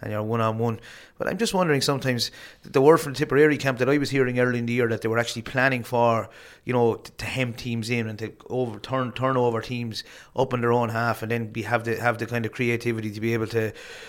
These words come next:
um, you know, score from, from those enclosed areas or those kind of, so that, that, that's the interesting thing for me. The disappointing thing from a Tipperary point of view, I think Jason Ford got one twelve or one thirteen, Shamey got one two, and they only got a point from the other forwards.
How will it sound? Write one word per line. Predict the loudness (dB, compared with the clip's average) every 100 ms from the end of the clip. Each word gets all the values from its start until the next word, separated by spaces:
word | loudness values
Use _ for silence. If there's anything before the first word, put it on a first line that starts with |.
| -8
um, | -2 0 0 -2 -8 -10
you | -4
know, | 0 0
score | 0 0 4 4
from, | 4 0 -2
from | -4 -2
those | 0 0 0
enclosed | -4 -2 0 0 0
areas | 0 0 0 -4
or |
those | -2 -2 -2
kind | -4 -6
of, | -6 -10 -10
so | 0
that, | 2 2
that, | 0 0
that's | 2 2
the | 0
interesting | -2 0 -2 -4
thing | -6
for | -4
me. | -4 -4 -6 -14 -20 -16
The | -8
disappointing | -4 -2 2 2 2 0
thing | -4 -4
from | -6
a |
Tipperary | -4 0 0 0
point | -2 -6
of | -2
view, | -2 -2 -10 -18 -12 -10
I |
think | -8 -10 -12 _ _
Jason | -6 -4 -4
Ford | -2 0
got | 0
one | -4
twelve | -4 -2 0
or | -2
one | -6
thirteen, | -6 -6 -6 -8
Shamey | -6 -4 -4
got | -6
one | -6 -8
two, | -4 -4 -4 -8 -20 -20 -8
and | -4
they |
only | -2
got | -2 -4
a |
point | -4 -4 -4
from | -6
the | -4
other | -4
forwards. | -4 -4 -2 -4 -6 -12